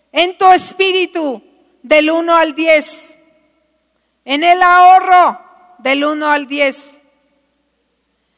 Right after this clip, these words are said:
En tu propósito, del uno al diez. En tu cuerpo, del uno al diez. ¿Ya pusieron los puntitos? ¿Ya? Ahora unan cada puntito.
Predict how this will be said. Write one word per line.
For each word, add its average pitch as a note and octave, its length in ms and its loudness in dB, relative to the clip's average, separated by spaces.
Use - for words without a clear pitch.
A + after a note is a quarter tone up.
En D4+ 220 -4
tu F#4+ 200 -2
propósito, F4+ 1160 0
del C#4+ 260 -2
uno D#4+ 240 -2
al D4 140 -2
diez. D4 400 -4
En F4 180 -2
tu F#4 180 -2
cuerpo, F4 640 2
del C4+ 220 -2
uno D4 260 -2
al C#4 120 -4
diez. B3 540 -6
¿Ya D#4+ 140 0
pusieron E4+ 540 -2
los C#4+ 200 0
puntitos? D4 840 -4
¿Ya? C4 260 0
Ahora E4 520 4
unan G4 460 2
cada F4 340 -2
puntito. D4 640 -10